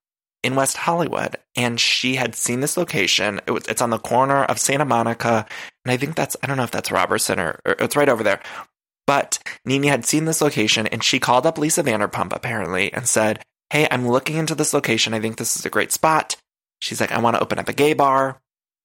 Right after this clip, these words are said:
What do you think?" And then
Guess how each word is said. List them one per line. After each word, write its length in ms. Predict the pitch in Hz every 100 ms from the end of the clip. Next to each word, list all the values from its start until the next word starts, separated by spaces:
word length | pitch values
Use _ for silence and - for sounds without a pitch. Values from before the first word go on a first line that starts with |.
| - - - -
What 120 | 131 120
do 60 |
you 100 | 117
think?" 440 | - 60 - - - _ _ _ _ -
And 280 | 123 123 127
then 500 | 120 120 120 120